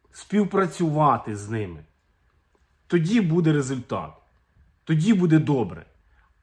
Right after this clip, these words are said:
І якщо в нас зміниться щось в державі,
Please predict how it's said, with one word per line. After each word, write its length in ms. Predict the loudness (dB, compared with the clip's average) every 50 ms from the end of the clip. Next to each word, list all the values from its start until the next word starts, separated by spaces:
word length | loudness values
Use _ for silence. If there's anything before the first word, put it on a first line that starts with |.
| _ _ _ _ _ _ _ _ _ _ _ _ _ _ _ _ _ _
І 120 | -4 2 4
якщо 560 | 4 4 4 0 -2 -4 -2 0 2 4 4
в 160 | 4 2 2
нас 520 | 2 4 4 4 2 0 -4 -6 -6 -4
зміниться 920 | 0 2 4 4 6 6 6 6 6 4 2 2 0 0 0 0 0 -4 -8 -14 -20 _ _ _ _ _ _
щось 540 | -14 -12 -10 -4 0 2 2 2 2 0 -6 -14 -20
в 40 | -12
державі, 680 | -6 -4 -4 -4 -4 -4 -4 -2 -2 -4 -6 -10 -16